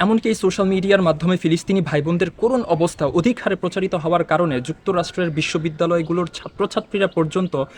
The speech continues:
আন্দোলন করার জন্য মাঠে নেমে পড়েছে, যাতে করে মার্কিন সরকার ইসরায়েলকে যেই সহায়তা দিচ্ছে গাজার মুসলিমদেরকে হত্যা করার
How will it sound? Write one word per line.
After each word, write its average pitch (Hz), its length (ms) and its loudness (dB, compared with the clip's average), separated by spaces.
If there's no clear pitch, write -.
আন্দোলন 180 400 4
করার 160 240 2
জন্য 156 140 2
মাঠে 139 200 -2
নেমে 131 220 -4
পড়েছে, 113 280 -6
যাতে 147 200 2
করে 175 120 4
মার্কিন 165 320 2
সরকার 175 280 0
ইসরায়েলকে 160 440 0
যেই 151 240 0
সহায়তা 175 440 2
দিচ্ছে 175 240 -2
গাজার 151 360 4
মুসলিমদেরকে 170 560 -6
হত্যা 165 240 0
করার 170 240 2